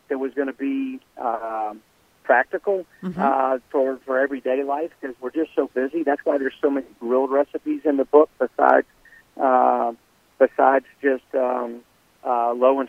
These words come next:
Speaker 1: slow dishes.
Speaker 2: Yes.
Speaker 1: And, and so Duke's, I wanted to, I, I, I had to create a recipe with, with these sauces, and I had to specify at least the mayonnaise that I was using because, um, because I wanted the,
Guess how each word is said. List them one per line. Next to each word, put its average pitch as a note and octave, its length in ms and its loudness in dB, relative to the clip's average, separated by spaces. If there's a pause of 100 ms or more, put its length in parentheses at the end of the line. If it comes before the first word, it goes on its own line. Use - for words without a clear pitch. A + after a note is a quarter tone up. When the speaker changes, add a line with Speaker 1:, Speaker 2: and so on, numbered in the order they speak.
Speaker 1:
slow C#3 200 4
dishes. D3+ 480 0
Speaker 2:
Yes. F#3 360 -6
Speaker 1:
And, D#3+ 380 6
and D#3+ 300 -2
so D#3+ 160 0 (160)
Duke's, A3+ 420 -4 (440)
I D3+ 80 2
wanted F#3+ 480 -2
to, F3 140 -2
I, D3+ 100 0
I, D#3+ 320 -4
I - 20 -8
had G#3+ 160 -6
to A3 80 -4
create E3 420 -2
a C#3 60 -4
recipe B2+ 720 -4 (300)
with, C3+ 280 -2
with C#3 200 -4
these C#4 220 -4
sauces, F3 520 6 (400)
and C#3+ 160 6
I D#3+ 80 0
had G3 180 -2
to D#3 140 -6
specify D#3 580 0
at B2 140 -4
least E3 240 -4
the C#3 60 0
mayonnaise D3 580 -2
that B2 100 -2 (100)
I E3+ 200 4
was D#3+ 260 2
using C3 300 -12 (480)
because, D3 580 6
um, C#3 460 4 (720)
because D3+ 420 0 (1000)
I E3 60 8
wanted E3+ 400 6
the, D#3+ 140 4